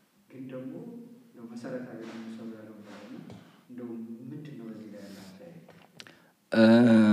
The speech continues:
Speaker 2: <clears throat> በእውነት እንደዚህ አይነት፣ እ፣ ይቅር፣ እም፣ መጀመሪያ፣ ምንድን ነው መጽሐፍ የሚለው? «መስዋዕት ከማቅረብ በፊት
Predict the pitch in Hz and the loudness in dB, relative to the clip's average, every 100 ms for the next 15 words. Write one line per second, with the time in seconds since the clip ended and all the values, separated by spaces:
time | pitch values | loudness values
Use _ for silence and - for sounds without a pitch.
0 | 98 - - - - 151 120 92 - - | 4 -2 -18 -4 0 6 6 4 -4 -18
1 | - _ _ 101 104 123 113 - - - | -20 _ _ 0 6 8 6 2 -14 -12
2 | - 101 104 101 101 101 98 92 101 95 | -2 4 6 6 4 4 2 0 0 2
3 | 92 90 82 - - - _ _ _ - | 2 0 0 -4 -12 -20 _ _ _ -2
4 | 101 95 110 98 - - 92 98 98 95 | -2 2 0 0 -4 -12 -6 -4 -4 -4
5 | 90 87 85 - _ _ _ _ - 107 | -4 -4 -6 -12 _ _ _ _ 0 2
6 | 110 107 120 123 87 - - 87 85 - | 6 6 8 4 2 -6 -10 -8 -8 -8
7 | 71 90 98 92 98 87 95 107 101 110 | -6 -2 0 0 -2 -2 -4 0 2 4
8 | 131 151 - - - _ 95 95 113 107 | 2 0 -12 -20 -20 _ -2 2 2 2
9 | - 107 107 107 104 110 135 | 4 6 4 4 4 6 4